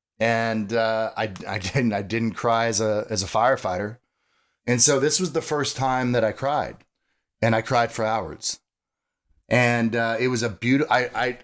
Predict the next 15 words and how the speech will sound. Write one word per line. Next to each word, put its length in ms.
I 140
felt 540
like 220
if 120
a 80
thousand 640
pounds 640
were 240
in 540
a 480
ruck 300
pack 460
on 200
my 160
back, 380